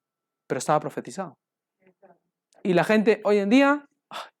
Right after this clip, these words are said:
pobrecito, oremos". Pero no dice, "Oye, hermano, la profecía se está cumpliendo delante de nuestros ojos. El Señor está pronto a venir ya". Pero, pero, después de que esta muerte herida y la tierra se está maravillando, nosotros estamos viviendo en este,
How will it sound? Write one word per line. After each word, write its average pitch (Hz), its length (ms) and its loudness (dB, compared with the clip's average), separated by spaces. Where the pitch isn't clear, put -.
pobrecito, - 540 -10
oremos". 202 460 -2
Pero 185 140 -6
no 185 60 2
dice, 233 180 2
"Oye, 285 400 4
hermano, 247 360 4
la 202 200 4
profecía 214 340 4
se 311 40 2
está 294 160 4
cumpliendo 294 420 6
delante 220 240 4
de 208 40 4
nuestros 196 300 0
ojos. 139 460 0
El - 60 -20
Señor 208 120 4
está 226 220 2
pronto 247 240 2
a - 20 2
venir 202 240 -2
ya". 208 240 -10
Pero, 247 560 4
pero, 214 480 2
después 160 340 4
de 269 80 4
que 262 80 2
esta 254 180 2
muerte 226 340 4
herida 165 380 -2
y 156 100 -6
la 135 120 0
tierra 220 200 4
se 226 60 -4
está - 140 -2
maravillando, 202 360 2
nosotros 202 300 0
estamos 247 180 4
viviendo 220 380 2
en 196 100 0
este, 214 280 -2